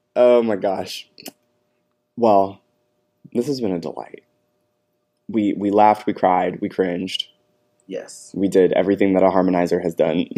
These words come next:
Speaker 1: <laughs>
Speaker 2: Tr-, truthfully.
Speaker 1: Yeah. Michael, do you have anything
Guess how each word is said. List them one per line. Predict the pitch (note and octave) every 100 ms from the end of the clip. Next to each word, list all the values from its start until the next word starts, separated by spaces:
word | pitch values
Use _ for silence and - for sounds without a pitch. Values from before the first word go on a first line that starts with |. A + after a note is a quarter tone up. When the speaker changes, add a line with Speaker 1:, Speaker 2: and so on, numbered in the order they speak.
| C3 - -
Speaker 1:
<laughs> | _ _ _ _
Speaker 2:
Tr-, | - - _ -
truthfully. | - C3 - - - _
Speaker 1:
Yeah. | G2+ F#2 E2 - _ - - - - - _ _ _ _ _ _ _ _ _
Michael, | A2+ A2+ A#2 A2 G#2+ - - - _ - _ _ _ _ _ _ -
do | A2
you |
have | G#2 A2 G#2+
anything | A#2+ A#2 A#2 A2 A2 G#2+ A2